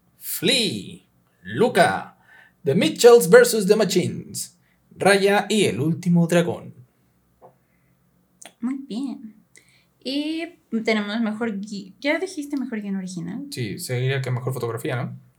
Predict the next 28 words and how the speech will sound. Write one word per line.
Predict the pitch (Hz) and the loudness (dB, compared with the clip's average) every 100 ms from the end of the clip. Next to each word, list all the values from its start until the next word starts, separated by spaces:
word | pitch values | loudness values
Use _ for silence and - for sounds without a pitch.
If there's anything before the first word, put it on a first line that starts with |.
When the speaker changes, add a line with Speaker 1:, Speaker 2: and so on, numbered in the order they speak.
| _ | _
Speaker 2:
No | - 277 | -4 -4
sé, | 302 262 | -2 -2
las | 240 240 | -4 -4
tengo | 247 262 | -6 -6
diferentes. | 285 - 220 - - | -6 -6 -6 -4 -4
<laughs> | - 640 - 784 784 855 855 - - _ - | 4 2 8 6 8 4 4 -8 -20 _ 2
Speaker 1:
Tú | |
dale | 170 139 123 | 4 4 2
con | 98 | -6
mejor | - 117 | -6 -6
fotografía. | 107 95 95 73 - - - - - - | -6 -10 -10 -16 -20 -18 -16 -16 -20 -12
Speaker 2:
Muy | 262 359 392 | -6 -4 -2
bien. | 240 - - - - _ _ _ _ _ _ - _ - _ _ | -2 -4 -6 -20 -20 _ _ _ _ _ _ -20 _ -20 _ _
Tenemos | 269 269 277 294 | -2 0 0 0
mejor | 254 277 | 0 -2
fotografía | 285 294 233 190 - 240 220 | -4 -4 -2 -2 -2 0 0
Dune, | 196 233 294 | 0 -2 -2
que | - | -4
sí, | 190 190 214 190 | -10 -10 -10 -10
se | - 165 | -8 -8
la | |
merecía. | 113 185 285 302 - - _ _ | -8 -6 -4 -4 -6 -14 _ _
Nightmare | 220 226 220 208 208 | 0 2 2 -2 -2
Alley, | 254 320 294 285 - - | 2 2 2 -2 -2 -6
El | 208 214 | -8 -4
poder | 175 170 | -2 -2
del | 143 143 - | -4 -8 -2
perro, | 339 294 285 285 | 0 0 -2 -6